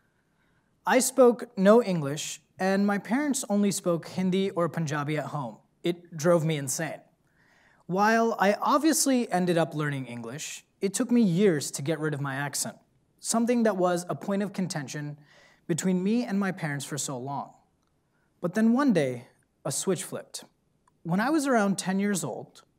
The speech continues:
my friend Karishma had just come back from India, and I asked her to recollect her stories. To my surprise, she didn't begin with a wide-eyed grin like I typically have, but instead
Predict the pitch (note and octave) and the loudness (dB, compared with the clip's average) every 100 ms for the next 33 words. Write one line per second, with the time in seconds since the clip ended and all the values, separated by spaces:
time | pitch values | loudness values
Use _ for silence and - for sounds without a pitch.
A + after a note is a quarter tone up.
0 | _ _ _ _ _ _ _ F3+ E3+ B3 | _ _ _ _ _ _ _ -6 -4 -2
1 | C#4 - G3+ D#3 F3 D#3 D#3+ E3 - G3 | -2 2 0 2 0 0 0 -4 -2 0
2 | D#3 C#3 - D3+ A2+ G2+ A2+ - _ _ | 0 -2 -6 -6 -6 -8 -12 -16 _ _
3 | E3+ G3 A3 - G3+ F3 E3+ D#3+ D#3 C3 | -4 -2 -2 0 2 4 2 0 -2 -2
4 | C#3 - G3 D#3 G#2 - - - _ _ | -4 -2 0 0 -2 -10 -12 -14 _ _
5 | - _ _ - F#3 A3+ C#4 D4+ - E3 | -20 _ _ -2 4 4 2 -2 -2 -2
6 | C3+ C#3 - - - B3+ D#4+ G3+ F#3 E3 | -2 -6 -12 -10 -4 -2 0 0 0 0
7 | F#3 G3 G3 E3+ D#3+ C#3+ D3 E3+ E3+ D3+ | 0 0 -2 -4 -2 -2 -2 -2 -2 -2
8 | C3+ D3+ C#3+ B2+ D3+ D3 C#3 C3 B2+ A#2 | -4 -6 -6 -6 -6 -6 -8 -10 -12 -14
9 | G#2+ G#2 - - _ _ _ - G3 G3+ | -10 -10 -10 -14 _ _ _ -2 0 0
10 | - C4+ F#3 | 0 -2 -2